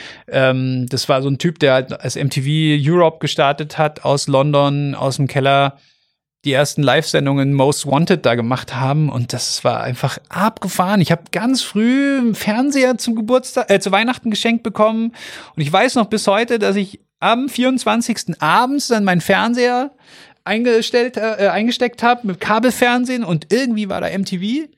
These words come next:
Und dann kam Do the Bartman, so ein Song von Simpson, hat auch mal einen Rap-Song gemacht, ganz furchtbar. Und da, und dann lief M T V bei mir und dann war vollkommen klar, das möchte ich machen. Also das ist noch viel geiler als Radio.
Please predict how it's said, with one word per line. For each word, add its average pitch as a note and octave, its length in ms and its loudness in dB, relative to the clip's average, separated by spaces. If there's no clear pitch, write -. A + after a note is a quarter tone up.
Und F#3+ 220 2
dann F#3 140 2
kam E3+ 380 2
Do E3+ 300 0
the G#3 100 4
Bartman, A3+ 680 2
so G3+ 100 0
ein D#3+ 100 2
Song G#3 340 2
von D#3+ 220 -2
Simpson, G3+ 400 -2
hat E3 80 0
auch D3 80 0
mal E3 80 2
einen B2 100 2
Rap-Song F#3 480 2
gemacht, F#3+ 240 0
ganz F#3+ 220 0
furchtbar. G3 360 -4
Und D3 220 -2
da, D#3+ 80 4
und D3+ 240 0
dann A#3+ 380 2
lief A3 260 0
M G#3+ 180 -2
T A3 100 4
V B3+ 160 2
bei C#3+ 80 -2
mir A#2+ 260 -2
und C3 120 -2
dann C#3+ 140 2
war D#3+ 140 2
vollkommen G3 360 0
klar, G3 180 0
das E3 160 0
möchte G3 200 -2
ich - 80 -10
machen. C#3 400 -2
Also C3 160 2
das C#3 80 2
ist - 20 0
noch D3+ 100 4
viel - 160 -4
geiler F3+ 220 4
als C#3 160 0
Radio. C3+ 460 0